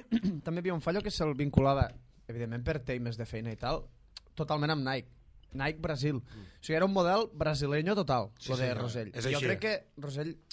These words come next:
Speaker 1: suposo que amb este temps, ha vist que el model... ha de ser el model cantera total, que és el que el Barça fa servir amb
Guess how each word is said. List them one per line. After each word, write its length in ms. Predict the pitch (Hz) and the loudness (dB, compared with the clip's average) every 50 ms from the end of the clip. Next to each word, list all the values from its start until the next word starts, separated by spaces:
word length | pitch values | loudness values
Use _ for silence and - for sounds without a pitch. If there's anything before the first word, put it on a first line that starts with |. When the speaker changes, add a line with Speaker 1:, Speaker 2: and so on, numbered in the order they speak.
| - _ _ _ | -18 _ _ _
Speaker 1:
suposo 400 | - - 156 147 160 160 160 170 | -6 -2 2 4 4 4 4 2
que 60 | 160 | 0
amb 60 | 156 151 | -2 -2
este 160 | 151 - 143 | -4 -4 -4
temps, 200 | 131 143 151 160 190 | -4 -4 0 2 4
ha 60 | 190 | 4
vist 180 | 196 196 - - | 4 4 2 2
que 60 | 175 | 0
el 80 | 165 151 | 0 2
model... 520 | 147 147 143 143 143 139 139 147 170 160 - - - - - - - - - - - - - | 0 0 0 2 2 2 2 0 -2 -2 -6 -12 -20 -20 -20 -20 -20 -20 -20 -20 -20 -20 -10
ha 80 | - 160 | -6 -4
de 40 | 165 | -4
ser 140 | 160 - 165 | -4 -4 -2
el 60 | 156 | 0
model 220 | 147 143 135 143 | 0 0 0 0
cantera 460 | - - 165 143 113 - 175 180 151 120 | 0 0 -2 0 2 2 4 4 2 0
total, 320 | - 123 - 123 107 98 | -2 -2 0 0 -2 0
que 100 | - - | -2 -4
és 60 | 123 117 | -2 0
el 100 | 127 123 | 0 0
que 80 | 123 120 | 0 0
el 60 | 117 | 0
Barça 200 | 123 117 123 123 | 0 0 -2 -4
fa 100 | 120 123 | -4 -4
servir 400 | 113 120 113 113 127 151 175 - - | -4 -6 -4 -2 -2 -2 -2 -4 -6
amb 240 | - 131 127 123 | -8 -8 -8 -8